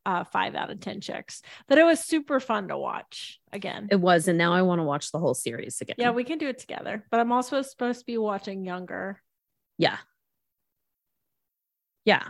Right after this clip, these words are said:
Speaker 2: We, we both are just gonna have to quit our jobs, rent a small studio apartment.
Speaker 1: Yeah.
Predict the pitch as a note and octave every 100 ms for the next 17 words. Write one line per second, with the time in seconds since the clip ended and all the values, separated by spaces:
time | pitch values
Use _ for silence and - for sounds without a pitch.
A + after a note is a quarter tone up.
0 | - F#3 G3+ F#3+ G#3+ G#3 A#3+ A#3+ B3 G3
1 | G3 G#3 F3 - - E3+ D3+ D3 C3+ C3
2 | D#3+ - - _ _ _ _ _ - F#3+
3 | F#3+ G#3+ - F#3+ F3 F#3 - G#3 G3 F3+
4 | D#3+ D#3 D3 B2+ C#3 C3+ _ _ _ _
5 | _ _ _ _ _ _ _ _ _ _
6 | _ D#4+